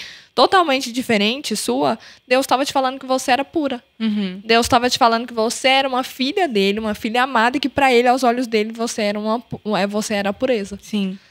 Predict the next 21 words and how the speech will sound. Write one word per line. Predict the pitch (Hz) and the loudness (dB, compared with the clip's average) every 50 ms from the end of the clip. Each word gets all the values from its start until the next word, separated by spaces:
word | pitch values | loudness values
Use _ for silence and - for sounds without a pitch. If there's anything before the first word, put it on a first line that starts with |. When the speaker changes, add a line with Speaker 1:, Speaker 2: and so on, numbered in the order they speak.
| _ _ - - - - - | _ _ -18 -18 -18 -16 -10
Speaker 1:
Então, | - 208 226 240 262 285 294 - | -10 0 4 6 6 6 4 4
entrando | - 269 269 277 - 302 269 302 302 392 | 2 2 4 4 6 6 6 6 4 2
um | 330 | 4
pouco | 285 277 247 - 277 | 4 4 4 4 2
nesse | 247 220 - - | 0 0 0 2
tema, | - 240 247 247 | 2 2 2 2
eu | 233 | 2
queria | 254 262 247 | 2 0 0
que | 247 - | 0 0
você | 269 254 254 - 262 240 233 220 - - | -2 -2 0 2 2 2 2 0 -2 -2
falasse | - 277 240 214 208 208 233 - - | 2 4 6 8 6 6 4 2 -2
um | 247 240 | -2 -2
pouco | - - 214 208 - 247 | 0 0 0 2 2 0
aí | 208 214 | -2 0
pra | - - 202 202 | 0 0 0 0
gente | 202 220 208 220 226 | 0 -2 -2 0 0
a | 233 | 0
respeito | 220 220 - - 220 208 208 - 220 | 0 0 0 2 2 2 2 0 -4
da, | 196 196 208 196 196 196 190 - | 0 4 4 6 6 6 4 2
da | - 202 202 202 | 2 2 2 2
identidade. | 214 208 214 220 240 - 240 233 185 165 160 165 175 - - - | 4 2 0 0 0 -2 2 4 4 4 4 2 0 -4 -6 -8